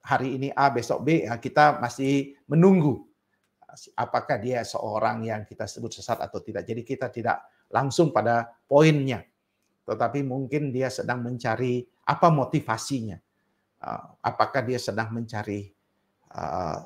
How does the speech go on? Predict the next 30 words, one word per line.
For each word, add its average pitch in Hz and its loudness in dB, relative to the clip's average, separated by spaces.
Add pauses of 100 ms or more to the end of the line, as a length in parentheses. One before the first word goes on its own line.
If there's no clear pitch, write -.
sensasi 117 0
agar 139 4
lebih 151 6
orang 151 2 (480)
fokus 156 4
kepada 147 4
dia? 180 2
Mungkin 127 0
itu 190 2 (240)
kesalahan 131 0
kepada 127 0
apa 127 -4
yang 123 -4
disebut 156 -4
spiritual 151 2
pride, 98 0
kesombongan 117 -4
pribadi 110 0
yang 139 0 (160)
ditulis 175 8
dalam 143 6
ayat - 2
sepuluh, 143 2 (320)
dikatakan 151 2
mereka 165 4
beri-, 160 6
begitu 151 4
berani 123 2
dan 143 0
angkuh. 165 -2